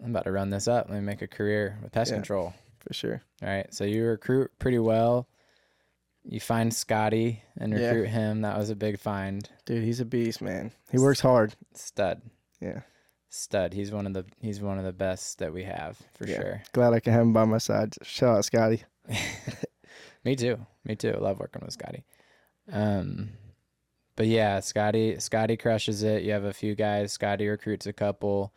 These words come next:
Speaker 1: You have a couple other guys outside of him.
Speaker 2: Mm-hmm.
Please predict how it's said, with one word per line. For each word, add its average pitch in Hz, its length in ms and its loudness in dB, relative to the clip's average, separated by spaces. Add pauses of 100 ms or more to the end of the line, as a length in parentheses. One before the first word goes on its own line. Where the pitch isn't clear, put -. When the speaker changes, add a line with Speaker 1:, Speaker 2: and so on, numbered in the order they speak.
(440)
Speaker 1:
You 107 80 0
have 101 100 0
a 104 40 -4
couple 107 280 0
other 107 240 2
guys 101 320 2
outside 101 400 -2
of 98 100 0
him. 98 380 -4 (160)
Speaker 2:
Mm-hmm. 104 200 -6